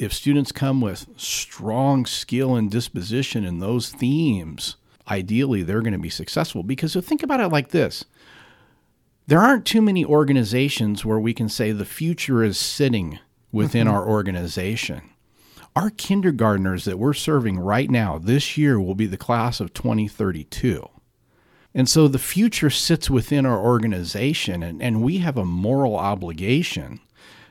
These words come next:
Speaker 1: to ensure that those students are successful. And don't get me wrong, they still have to learn to read, write, and compute.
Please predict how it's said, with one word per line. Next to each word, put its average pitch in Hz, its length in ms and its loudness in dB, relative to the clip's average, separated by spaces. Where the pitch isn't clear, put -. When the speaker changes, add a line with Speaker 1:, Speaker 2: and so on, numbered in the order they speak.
Speaker 1:
to 120 100 0
ensure 117 380 4
that 98 160 -4
those 147 220 2
students 127 760 -4
are 104 160 2
successful. - 840 -4
And 160 180 4
don't 220 160 6
get 165 80 0
me 107 140 4
wrong, 104 420 -2
they 139 100 4
still 190 260 6
have 143 220 4
to 120 100 -2
learn 110 240 4
to 101 80 2
read, 107 460 0
write, 95 300 2
and 95 180 -6
compute. - 720 0